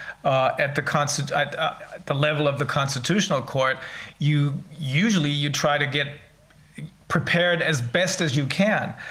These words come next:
And I asked him, "Why is this happening? Don't, don't they believe in their own case?" And he says, "Well,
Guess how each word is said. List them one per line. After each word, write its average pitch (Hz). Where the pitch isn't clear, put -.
And 151
I 160
asked 175
him, 160
"Why 170
is 196
this 180
happening? 165
Don't, 165
don't 185
they 196
believe 160
in 156
their 139
own 131
case?" 175
And 139
he 139
says, 139
"Well, 147